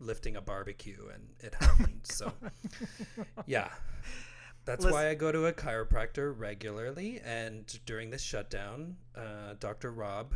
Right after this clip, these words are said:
Speaker 1: has been unavailable because of the emergency orders, and ironically texted me on Thursday saying, "I'm about to reopen. Would you like to book an appointment?"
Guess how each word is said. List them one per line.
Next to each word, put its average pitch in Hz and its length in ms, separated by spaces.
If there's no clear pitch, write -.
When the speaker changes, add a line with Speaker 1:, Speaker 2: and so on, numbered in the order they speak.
Speaker 1:
has 113 260
been 104 320
unavailable 110 720
because - 360
of 110 120
the 117 120
emergency 113 520
orders, 104 460
and 117 400
ironically 120 760
texted 113 480
me 117 220
on 123 200
Thursday 110 520
saying, 104 440
"I'm 107 140
about 101 300
to 117 100
reopen. 107 680
Would 101 180
you 104 60
like 98 200
to - 80
book - 220
an 110 60
appointment?" - 600